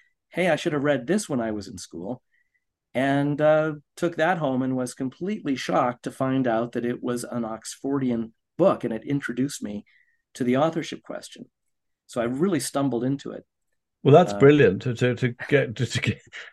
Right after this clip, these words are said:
Speaker 2: to do it that way around. I mean, most
Speaker 1: Yeah.
Speaker 2: people, most people pick up a standard Stratfordian biography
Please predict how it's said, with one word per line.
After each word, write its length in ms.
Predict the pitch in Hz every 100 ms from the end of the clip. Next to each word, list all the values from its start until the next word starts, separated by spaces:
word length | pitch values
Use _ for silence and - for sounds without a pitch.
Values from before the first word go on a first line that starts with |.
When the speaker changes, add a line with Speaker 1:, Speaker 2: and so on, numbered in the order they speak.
| -
Speaker 2:
to 120 | 135
do 200 | 147 143
it 80 | 139
that 220 | 143 147
way 180 | 123 123
around. 560 | 127 135 117 90 95 - - -
I 60 |
mean, 120 | 127 135
most 220 | 147 151
Speaker 1:
Yeah. 60 |
Speaker 2:
people, 440 | 139 135 135 123 120
most 240 | 135 139
people 260 | 139 117 120
pick 260 | - 135
up 160 | 120 110
a 100 | 113
standard 480 | - 123 113 107 104
Stratfordian 800 | - - 185 - 117 98 98 92
biography 680 | 95 92 87 87 - -